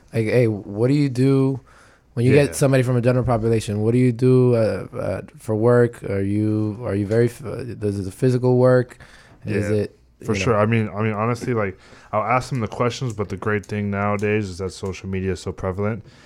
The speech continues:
Speaker 2: So I basically get to watch what they do without becoming a stalker, basically.
Speaker 1: <laughs>
Speaker 2: Uh, but honestly, like, you know, Snapchat and all these things are,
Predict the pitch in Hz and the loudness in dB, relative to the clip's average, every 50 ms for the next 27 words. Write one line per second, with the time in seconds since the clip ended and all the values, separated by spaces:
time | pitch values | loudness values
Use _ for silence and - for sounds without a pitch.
0 | - - - - 117 101 104 92 - 113 120 117 - 113 104 101 101 - 98 92 | -20 -20 -6 0 2 2 2 4 4 2 2 2 2 0 0 0 0 -2 -2 0
1 | 92 95 95 92 - - 92 - 92 90 82 76 92 95 92 82 78 80 85 82 | 2 4 4 2 0 -4 -6 -4 -4 -4 -4 -2 -2 -2 -2 -2 -4 -8 -12 -8
2 | - 117 90 87 85 - - - _ _ _ _ - - _ _ - 98 - - | -4 -4 -4 -4 -6 -10 -14 -20 _ _ _ _ -20 -20 _ _ -18 -14 -12 -10
3 | 87 85 80 76 - - - 90 92 90 - 98 90 92 95 92 - - 101 95 | -10 -10 -10 -12 -12 -8 -6 -4 -4 -4 -6 -8 -8 -6 -8 -8 -8 -10 -12 -10
4 | - 104 101 98 - _ _ - 101 87 - - 156 127 - - - 143 95 92 | -10 -10 -10 -12 -14 _ _ -12 -10 -10 -8 -6 -6 -6 -4 -4 -2 -2 0 2
5 | 90 90 87 80 - 98 95 90 87 95 107 117 113 - - 117 107 104 101 95 | 0 0 0 0 0 0 0 2 2 2 2 2 2 2 0 0 2 2 2 2
6 | 90 - - _ _ - - _ - - - - - _ _ - 101 95 92 - | 0 -4 -10 _ _ -20 -20 _ -20 -20 -20 -20 -20 _ _ -6 -4 -4 -4 -4
7 | - 107 101 101 95 - - 107 101 98 98 98 101 101 98 90 - 107 107 107 | -4 -2 -2 -2 -2 -2 -2 0 0 2 2 2 0 0 -2 -2 -2 -2 -2 -2
8 | 92 92 92 90 85 | -2 -2 -4 -4 -6